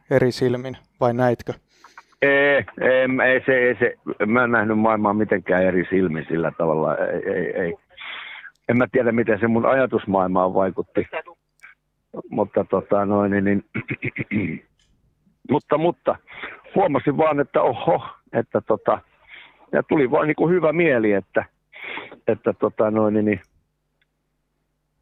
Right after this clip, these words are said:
Speaker 2: ja, ja tiesin itsekin, että, että nyt on tullut tehtyä jotain merkittävää – mistä tuli tietysti niinku hyvä, hyvä fiilis. Ja, ja, ja aina mä oon suhtautunut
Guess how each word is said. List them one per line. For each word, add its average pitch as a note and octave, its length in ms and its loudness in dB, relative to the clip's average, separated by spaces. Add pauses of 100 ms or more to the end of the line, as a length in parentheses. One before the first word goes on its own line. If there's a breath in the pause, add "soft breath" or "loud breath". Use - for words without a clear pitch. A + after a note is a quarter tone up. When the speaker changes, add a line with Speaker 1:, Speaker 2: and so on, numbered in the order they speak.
Speaker 2:
ja, C3 340 0
ja B2 200 2
tiesin C#3+ 360 2
itsekin, C3+ 480 0
että, B2+ 280 0 (100)
että B2 400 0
nyt C3+ 220 -2
on A#2 140 0
tullut C3+ 300 0
tehtyä C3+ 360 0
jotain A#2+ 340 2
merkittävää – A#2+ 880 0 (1120 soft breath)
mistä C3 280 -2
tuli A#2+ 220 2
tietysti A#2 500 -2
niinku A2 280 0
hyvä, A#2+ 260 2 (120)
hyvä B2+ 300 0
fiilis. A#2+ 380 0 (960 soft breath)
Ja, G#2+ 280 0
ja, A2 220 0
ja A2+ 180 2
aina D3 300 2
mä B2+ 80 2
oon A#2 120 0
suhtautunut G#2 640 -2